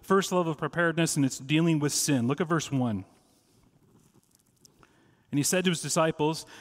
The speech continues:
'Temptations to sin are sure to come, but woe to the one through whom they come. It would be better for him if a millstone were hung around his neck and he were cast into the sea, that they should,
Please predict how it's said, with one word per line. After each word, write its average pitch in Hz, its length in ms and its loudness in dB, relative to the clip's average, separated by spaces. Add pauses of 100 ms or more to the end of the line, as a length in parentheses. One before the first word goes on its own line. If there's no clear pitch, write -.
(320)
'Temptations 208 640 2
to 160 100 -6
sin 190 360 2
are 135 140 -2
sure 190 300 2
to 165 140 -8
come, 131 380 0 (640)
but 147 120 -4
woe 165 380 2
to 196 160 -4
the 175 100 0
one 165 440 2
through 135 160 -8
whom 156 260 2
they 123 100 -2
come. 107 340 -10 (640)
It 92 40 -18
would 139 100 -10
be 143 80 -4
better 175 300 2
for 151 140 0
him 151 200 4
if 135 140 -2
a 131 60 2
millstone 143 560 2
were 120 80 -4
hung 175 280 2
around 143 280 2
his 123 180 -4
neck 135 320 -2 (360)
and 131 80 -4
he 139 60 0
were 135 120 -2
cast 175 460 -2
into 143 140 -4
the 127 100 -4
sea, 131 440 -2 (420)
that 117 120 -8
they 151 160 -2
should, 131 240 -8